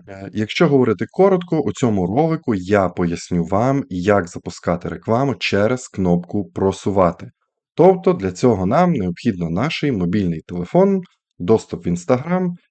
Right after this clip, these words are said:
і будемо пробувати запускати нашу рекламу. Е, все, що ви зараз побачите, буде, е, запис з мого екрану телефону, де я поясню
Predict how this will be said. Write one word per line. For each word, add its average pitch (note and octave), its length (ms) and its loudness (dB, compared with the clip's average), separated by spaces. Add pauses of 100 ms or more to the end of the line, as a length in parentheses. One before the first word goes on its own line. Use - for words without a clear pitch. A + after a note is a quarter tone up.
(100)
і F#3 240 -2
будемо G#2 380 2
пробувати C#3 480 2
запускати G2+ 760 -4
нашу F2 640 -2
рекламу. F2 560 -6 (400)
Е, G#2+ 160 2
все, D3+ 260 0
що - 180 -4
ви G#2 80 0
зараз F2+ 260 0
побачите, F3+ 520 0
буде, C#3+ 680 -2 (200)
е, G#2 300 -6
запис G2 420 0
з F2+ 60 -10
мого F#2 240 0
екрану F2 340 0
телефону, C#3+ 500 2
де F#2+ 100 0
я D3 220 4
поясню C#3 600 -2